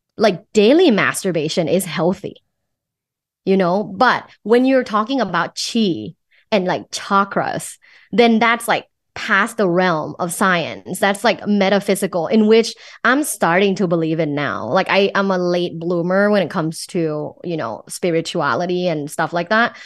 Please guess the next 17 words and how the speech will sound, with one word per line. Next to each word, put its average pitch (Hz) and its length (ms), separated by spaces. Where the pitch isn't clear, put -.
So 233 120
I've 190 220
just 233 200
been 233 180
learning 185 340
it, 170 140
like, 160 160
uh, 143 60
the 160 120
last 151 420
four 170 160
to 151 80
five 151 300
years. 165 480
And, 165 500
um, 139 440
I, 254 140